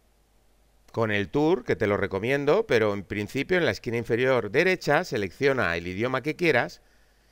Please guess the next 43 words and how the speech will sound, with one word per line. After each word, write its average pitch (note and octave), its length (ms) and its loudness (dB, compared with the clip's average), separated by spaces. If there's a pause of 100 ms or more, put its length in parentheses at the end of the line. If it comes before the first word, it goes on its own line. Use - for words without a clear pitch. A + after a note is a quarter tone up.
(180)
Si A#2 220 -10
quieres B2+ 320 2
puedes G#2 340 -4
ejecutar G2+ 460 -4
el G2 120 -2
tour, D3+ 200 0
que G#2+ 100 -2
es F2+ 80 -8
muy A2 160 -2
recomendable, B2 680 0 (520)
pero F#3 220 6
le F3 100 6
podemos B2 320 2
dar A2 160 4
aquí C3+ 240 0
a B2 80 6
omitir. F#2 480 -2 (1200)
Y F#3+ 140 4
en A3 100 4
el F3+ 100 2
primer E3 240 2
arranque, C3 480 2
como A#2 220 -4
es A2 60 -4
lógico, C3 420 0
nos F3+ 160 -4
permitirá G#2 580 2 (220)
omitirlo, E3+ 680 2
que A#2 160 0
no A#2 220 -2
te A#2 80 0
lo G#2+ 140 0
recomiendo, A2 640 -2 (360)
y D#3+ 200 0
configurar A2+ 720 4
ahora. F#2+ 380 2 (340)
Aunque C#3 320 0
yo F3 100 4
sé F3 180 -2
que C3 100 -2
en C3 60 -2
este C#3+ 220 -4
equipo A#2+ 480 -2